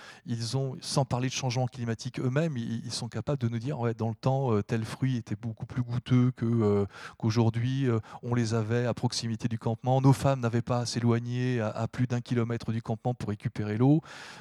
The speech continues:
Euh, aujourd'hui, c'est compliqué. » Heureusement, quand les touristes passent,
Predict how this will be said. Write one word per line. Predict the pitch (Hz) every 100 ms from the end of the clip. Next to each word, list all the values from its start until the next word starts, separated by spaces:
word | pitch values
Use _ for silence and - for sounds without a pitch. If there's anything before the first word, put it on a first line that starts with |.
| -
Euh, | 107 104
aujourd'hui, | 120 127 117 135
c'est | - 123
compliqué. » | 123 - 123 113 107 - -
Heureusement, | 170 147 147 131 143 156
quand | 175 139
les | 131
touristes | - 127 143 - 120
passent, | - 131 160 -